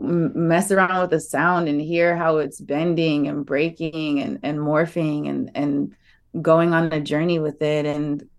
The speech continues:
yeah, I always feel like when I do get to perform or create something, I, I do really get to create, yeah, an experience for someone to, to really, like, I'm going on a voyage, like,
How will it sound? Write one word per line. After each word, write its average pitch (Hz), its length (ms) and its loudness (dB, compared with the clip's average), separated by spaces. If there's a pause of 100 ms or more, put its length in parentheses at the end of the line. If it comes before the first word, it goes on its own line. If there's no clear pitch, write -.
(140)
yeah, 190 360 0
I - 100 0
always 220 400 4
feel 202 320 2
like 160 320 -4
when 170 180 -4
I 165 160 2
do 160 260 -2
get 165 180 0
to 180 100 -2
perform 160 580 -4 (100)
or 151 160 -4 (320)
create 165 320 2
something, 165 480 0
I, 151 240 0
I 160 120 -2
do 175 260 0
really 180 220 4
get 160 200 -2
to 165 140 0
create, 165 520 -6 (260)
yeah, 214 340 2
an 175 120 -2
experience 180 480 -2
for 165 120 -2
someone 165 400 0
to, 170 520 -2
to 160 200 -4
really, 175 440 4
like, 160 360 -4
I'm 175 180 0
going 170 260 0
on 160 100 0
a 147 60 -2
voyage, 147 440 -4
like, 143 140 -4